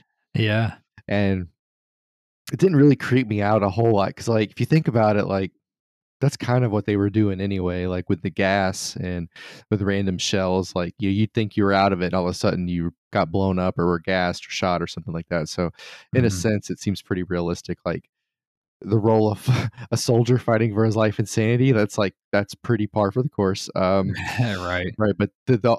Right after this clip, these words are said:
Speaker 2: out of all of that, the thing I'm the most excited about is Steel Rising. I've been the most excited about
Speaker 1: Hmm.
Speaker 2: that since the very first time we heard about it.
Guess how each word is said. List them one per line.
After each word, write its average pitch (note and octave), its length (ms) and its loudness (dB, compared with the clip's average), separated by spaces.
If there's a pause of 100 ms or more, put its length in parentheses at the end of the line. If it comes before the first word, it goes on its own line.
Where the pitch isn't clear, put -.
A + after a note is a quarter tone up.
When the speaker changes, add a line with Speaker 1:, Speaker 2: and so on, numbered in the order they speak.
Speaker 2:
out A#2+ 160 4
of G2 80 -2
all D3+ 220 6
of D3 80 2
that, G2+ 240 0
the - 60 -4
thing A2+ 200 0
I'm A2 60 2
the G#2 60 2
most G2+ 220 2
excited G2 400 -2
about F#2 380 0
is F#2 100 -8
Steel F#2+ 280 -2
Rising. F2+ 480 0
I've F2+ 120 -4
been F#2+ 160 0
the G2+ 80 0
most G2 200 -2
excited G2+ 340 -2
about G2 220 -2
Speaker 1:
Hmm. G2+ 60 -2
Speaker 2:
that G2+ 220 2 (640)
since G#2 340 -4
the G#2 80 -2
very G#2 260 2
first - 280 -4
time G#2 200 -2
we G2 80 -2
heard G#2+ 160 2
about F2 200 -4
it. - 120 -10